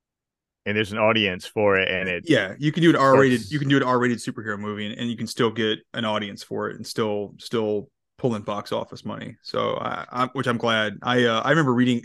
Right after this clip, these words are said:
Speaker 2: <laughs> I remember being on a family vacation. This is super nerdy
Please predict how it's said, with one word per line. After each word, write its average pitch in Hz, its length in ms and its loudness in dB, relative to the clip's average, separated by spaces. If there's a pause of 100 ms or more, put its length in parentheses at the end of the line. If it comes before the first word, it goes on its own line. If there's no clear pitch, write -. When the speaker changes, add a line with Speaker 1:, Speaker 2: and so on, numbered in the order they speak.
Speaker 2:
<laughs> - 80 -10
I - 240 -6 (360)
remember 190 120 2
being 143 120 4
on 123 60 4
a - 40 -2
family 131 240 2
vacation. 110 640 -6
This 117 100 -12
is - 320 -14
super 110 240 -8
nerdy 104 320 -4